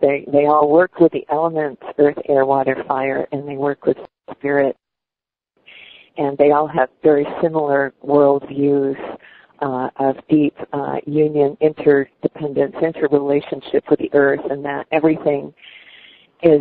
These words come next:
that we live within nature is alive and sentient, and, uh,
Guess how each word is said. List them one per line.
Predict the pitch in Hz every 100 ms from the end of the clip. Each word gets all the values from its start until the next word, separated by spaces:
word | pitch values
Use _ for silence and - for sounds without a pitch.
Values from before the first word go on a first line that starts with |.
| 127
that | 165 131
we | 151
live | 156 226 254
within | 185 170 156 147
nature | 156 170 - 139 -
is | 147 135
alive | 143 143 143 147 147 143
and | 143 - -
sentient, | 147 - - 139 135 143
and, | 135 135 139 -
uh, | 135 139